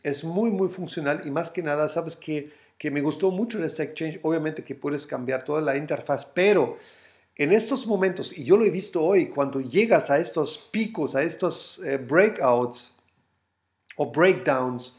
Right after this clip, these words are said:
eh, no, no sé, cuando otros exchanges se cuelgan y ya no, ya no reciben órdenes o ya no, eh, sirven los órdenes que tú has hecho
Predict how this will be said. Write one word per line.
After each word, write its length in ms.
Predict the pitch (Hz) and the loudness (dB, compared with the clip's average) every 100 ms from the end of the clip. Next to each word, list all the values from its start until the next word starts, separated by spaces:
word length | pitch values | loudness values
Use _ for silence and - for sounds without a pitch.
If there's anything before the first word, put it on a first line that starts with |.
| - - - | -20 -20 -6
eh, 360 | 131 127 127 127 | -2 2 2 0
no, 240 | 143 214 | -2 0
no 180 | 190 214 | 2 2
sé, 240 | 233 196 - | 2 -4 -2
cuando 400 | 165 170 175 - | 0 0 -2 0
otros 340 | 208 226 165 | -2 0 -4
exchanges 360 | 175 - 170 143 | -6 -6 -6 -4
se 140 | - | -6
cuelgan 580 | - 151 180 156 131 127 - | -4 2 4 4 2 0 -6
y 120 | 139 | 0
ya 120 | 165 | 2
no, 320 | 233 202 180 | 6 4 4
ya 100 | 139 | 2
no 160 | 208 208 | 2 2
reciben 440 | 180 - 190 165 156 | 0 -4 0 0 4
órdenes 560 | 185 165 139 135 - - - | 4 4 0 0 -4 -16 0
o 120 | 139 | 4
ya 120 | 156 | 4
no, 300 | 196 185 175 - - - | 6 4 4 -2 -10 -2
eh, 120 | 131 | -2
sirven 640 | - 220 202 170 151 143 - _ _ _ _ - | 0 0 2 2 0 -6 -14 _ _ _ _ -4
los 260 | 143 143 | 0 0
órdenes 420 | 165 175 147 139 | 0 0 0 -4
que 120 | - 135 | -4 -4
tú 160 | 165 | 0
has 160 | 165 170 | 0 0
hecho 480 | 165 147 139 143 | -4 -2 -2 -4